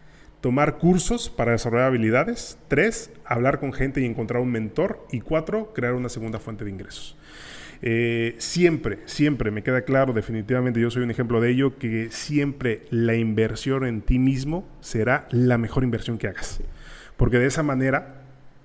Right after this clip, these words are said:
eh, le estarás agregando valor a tu vida. Y si tú le agregas valor a tu vida todos los días, podrás agregarle valor a la vida de otras personas, por consecuencia,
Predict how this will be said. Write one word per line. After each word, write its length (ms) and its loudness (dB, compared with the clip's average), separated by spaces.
eh, 400 0
le 80 4
estarás 320 2
agregando 420 4
valor 480 2
a 140 -2
tu 100 -2
vida. 320 -2
Y 60 -2
si 100 -4
tú 120 2
le 100 4
agregas 440 0
valor 400 4
a 140 -2
tu 100 0
vida 220 2
todos 180 0
los 160 0
días, 340 -2
podrás 580 2
agregarle 760 4
valor 500 2
a 60 2
la 140 2
vida 160 2
de 80 4
otras 260 -2
personas, 640 -8
por 200 -4
consecuencia, 720 -2